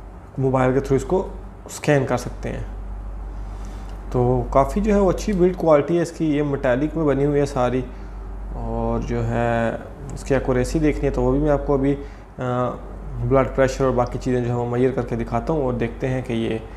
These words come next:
कैसी है। इसके अलावा इसमें से, इसकी बहुत सी जो setting है इसकी वो ऐप के through है, तो जब आप app connect करेंगे तो वो मिल जाएगी।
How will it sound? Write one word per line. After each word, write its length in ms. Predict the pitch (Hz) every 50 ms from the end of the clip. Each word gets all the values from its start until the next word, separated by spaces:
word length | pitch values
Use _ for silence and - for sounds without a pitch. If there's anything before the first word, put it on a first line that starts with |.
| - - - - - -
कैसी 320 | 123 127 127 - - 135 135
है। 160 | 135 135 - - - - - - - - - - - - - - - - - - - - - - - - - - - - - - - - - - - - - - - - - - -
इसके 160 | - - 165
अलावा 160 | 160 165 170
इसमें 180 | 170 170 175 165
से, 160 | - - 165
इसकी 300 | - 165 160 - - 165
बहुत 540 | 160 147 147 139 131 131 139 151 156 156 -
सी 100 | 180 165
जो 80 | 170
setting 320 | 156 - 139 131 151 156 156
है 60 | 156
इसकी 200 | 151 156 - 151
वो 140 | 143 135 123
ऐप 200 | 131 139 - -
के 80 | 180 170
through 300 | - - 175 170 151 131
है, 60 | 117 - - - - - - - - - -
तो 100 | 135 135
जब 80 | 135
आप 260 | 135 135 135 139 139
app 60 | 139 -
connect 220 | 147 143 - -
करेंगे 260 | 139 123 123 123 123
तो 120 | 123 135 139
वो 200 | 165 - - -
मिल 200 | 127 127 123 120
जाएगी। 420 | - 123 117 117 113 - - 113